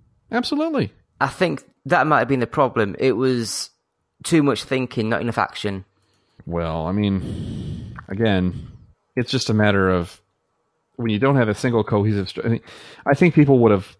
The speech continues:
Speaker 1: probably appre-, uh, you know, maybe appreciated it more if it had some type of cohesive storyline to work with, but
Speaker 2: I mean, did you ever watch the,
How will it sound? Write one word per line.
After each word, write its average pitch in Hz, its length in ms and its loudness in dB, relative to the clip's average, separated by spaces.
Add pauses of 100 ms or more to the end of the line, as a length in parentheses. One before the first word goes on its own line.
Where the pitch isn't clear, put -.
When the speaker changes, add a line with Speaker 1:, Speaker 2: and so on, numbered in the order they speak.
(120)
Speaker 1:
probably 110 360 2
appre-, 117 380 0
uh, 101 40 0
you 117 140 2
know, 104 80 4
maybe 104 260 4
appreciated 104 560 2
it 85 60 -2
more 104 440 -4 (1500)
if 101 160 -2
it - 240 -8
had 98 640 -2
some 117 220 -2
type 110 220 2
of 104 280 -4
cohesive 110 460 -2
storyline 113 400 2
to 113 80 -2
work 113 200 -4
with, 120 280 -2
but - 180 -6 (1040)
Speaker 2:
I - 60 -2
mean, 147 140 2
did 151 200 0
you 190 120 8
ever 170 180 4
watch - 460 2
the, 143 640 0